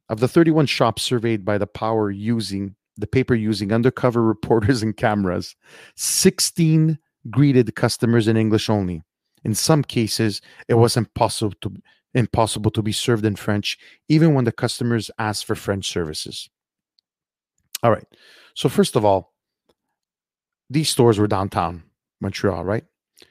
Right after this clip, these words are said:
Who primarily shops downtown, guys? Right? When, when we have them, tourists, correct? What languages do our tourists speak?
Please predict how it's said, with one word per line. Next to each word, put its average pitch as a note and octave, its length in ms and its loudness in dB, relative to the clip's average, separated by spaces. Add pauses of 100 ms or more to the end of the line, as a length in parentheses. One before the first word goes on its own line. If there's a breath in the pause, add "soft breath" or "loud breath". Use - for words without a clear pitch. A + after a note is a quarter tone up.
(360 soft breath)
Who G3+ 120 2
primarily B2 500 2
shops - 340 -2
downtown, F2+ 400 -6
guys? G2+ 340 -6 (1800)
Right? C#3+ 180 -4 (480)
When, A#2 240 2
when G#2 220 0
we G#2 100 -2
have A2 260 2
them, G2 300 -2 (220)
tourists, - 560 -2 (400)
correct? - 380 0 (400 loud breath)
What E3+ 180 4
languages D3 460 4
do A#2+ 80 2
our A2 80 2
tourists A#2+ 400 -2
speak? - 420 -8